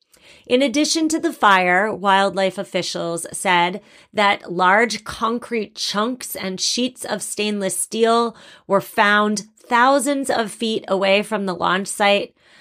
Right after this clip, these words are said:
Officials found a plume of pulverized concrete six point five miles north of the launch pad. And if you haven't seen any videos of the launch of the Starship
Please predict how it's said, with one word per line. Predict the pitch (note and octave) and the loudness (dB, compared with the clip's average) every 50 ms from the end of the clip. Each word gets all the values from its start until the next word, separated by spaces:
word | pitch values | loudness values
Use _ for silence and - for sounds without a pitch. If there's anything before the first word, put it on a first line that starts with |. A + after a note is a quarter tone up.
| - - - | -20 -10 -8
Officials | G#3+ G3+ - A#3 G#3+ - - A#3+ A3 - - | -6 -6 -2 -2 -2 -2 -2 -2 -2 -2 0
found | - G#3+ G3+ G3+ G3+ G3+ F#3+ - | 0 2 2 2 2 0 -2 -2
a | - G3+ G3 | -2 -2 -2
plume | - - - - A#3 A3+ A3 A3 A3 A3 G#3+ | -4 -6 -4 -2 0 2 2 2 0 0 -2
of | A3 - G#3+ G3+ - | -4 -4 -6 -8 -8
pulverized | - - - G#3+ G#3 G3 F3+ G#3 G#3 G3 F#3+ F#3+ G3 - - - | -10 -6 -4 -2 -2 -2 -2 0 2 2 4 4 2 0 -2 -6
concrete | - - - F#3+ F#3 G3 G3+ - - G#3+ G#3+ G#3+ - - - _ _ _ | -14 -8 -4 -2 -2 -2 -4 -6 -6 -4 -2 -2 -4 -4 -8 _ _ _
six | - - - - A#3+ A#3+ - - | -12 -4 -2 -2 0 0 -2 -8
point | - - A#3+ G#3+ F#3+ - - | -8 -6 -4 -4 -4 -4 -8
five | - - - F#3+ F#3+ G3 G3+ G#3+ A3 G#3 F3 | -10 -4 0 2 4 4 4 4 2 2 0
miles | G#3+ G#3+ G#3 G#3 G#3 G#3 G#3 G#3 G3+ E3 F#3+ | -2 0 0 2 2 0 0 -2 -4 -6 -6
north | G3 F#3+ G3 G3 - G#3+ | -4 -4 -4 -4 -4 -6
of | G3+ F3 F3 | -6 -6 -4
the | G3+ G3 | -6 -4
launch | F#3+ F#3+ F#3 F#3+ F#3+ F3+ - | -2 -2 -2 -4 -4 -6 -8
pad. | - G#3 F#3+ F#3 F#3 F#3 F#3+ F#3 - _ _ _ _ _ _ _ - | -6 -4 -2 -2 -2 -2 -4 -8 -12 _ _ _ _ _ _ _ -4
And | A3+ A#3+ | -2 -2
if | B3 B3 | 0 0
you | C#4 C#4 | -2 -2
haven't | G#3+ B3+ E4 F4 A4+ A#4 A#4+ | -2 -2 -2 0 0 -2 -2
seen | - - - - C#4+ C#4 C4+ C4 C4 B3+ B3 A#3+ G#3+ F3+ - _ _ _ _ _ _ _ - | -4 -6 -4 -2 0 2 2 2 2 2 0 -2 -4 -8 -14 _ _ _ _ _ _ _ -4
any | - A3 A3 A3 A3 G#3+ G#3 G#3 G3+ | -2 -2 0 0 -2 -2 -2 -2 -4
videos | F#3 D3+ G#3 G3+ F#3 G#3+ G#3+ G#3+ G#3+ G#3+ G#3+ A3+ A3 - - | -2 -2 -2 -2 0 0 0 2 2 2 0 0 -2 -2 -4
of | - - G3 F#3+ F#3 F#3 F#3 F#3 F3 E3+ - - _ _ _ _ _ _ _ _ _ | -4 -2 0 2 2 2 2 0 -2 -8 -14 -20 _ _ _ _ _ _ _ _ _
the | - - F3+ | -4 -2 0
launch | E3 E3 D#3+ E3 F3+ G#3+ G#3+ - | 0 2 2 2 0 -2 -2 -4
of | A#3 G3 F#3+ | -6 -4 -2
the | A3+ | -2
Starship | G#3+ - - G#3+ G#3+ A3 G#3 - B3 A#3 A#3+ - - - | -2 0 0 0 0 0 -2 -4 -4 -4 -4 -6 -8 -10